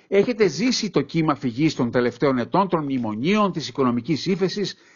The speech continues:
της ενεργειακής κρίσης. Όλο αυτό το πλαίσιο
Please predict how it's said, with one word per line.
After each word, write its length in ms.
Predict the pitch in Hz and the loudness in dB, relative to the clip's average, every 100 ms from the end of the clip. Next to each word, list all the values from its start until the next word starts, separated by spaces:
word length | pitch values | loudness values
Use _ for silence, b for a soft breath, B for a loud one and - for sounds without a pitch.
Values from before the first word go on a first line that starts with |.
| b | b
της 220 | 196 - | -2 2
ενεργειακής 680 | 175 143 120 120 113 160 131 | 2 2 2 0 0 -2 -2
κρίσης. 520 | - 127 123 160 165 b b b b | 0 2 2 -2 -4 b b b b
Όλο 380 | - 247 285 262 | 2 4 4 2
αυτό 180 | 196 180 | -2 -4
το 100 | 156 | -6
πλαίσιο 640 | - 131 127 - 131 165 | 0 2 0 -2 -2 -2